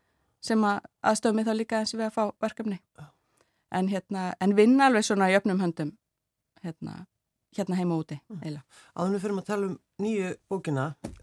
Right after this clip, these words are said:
Speaker 1: Já.
Speaker 2: þína, em, þá langar mér svo að tala um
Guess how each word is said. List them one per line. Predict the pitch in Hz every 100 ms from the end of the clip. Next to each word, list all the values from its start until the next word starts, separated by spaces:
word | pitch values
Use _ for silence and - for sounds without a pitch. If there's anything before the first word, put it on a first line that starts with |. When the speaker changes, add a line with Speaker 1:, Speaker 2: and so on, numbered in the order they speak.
| -
Speaker 1:
Já. | 190 160 180
Speaker 2:
þína, | 160 147 135 147 - _ _ _ _ _ -
em, | 156 151 143 - - _
þá | - 190 202 - _ -
langar | 190 202 214
mér | 202
svo | 208
að | 196
tala | 175 226 262 233
um | 220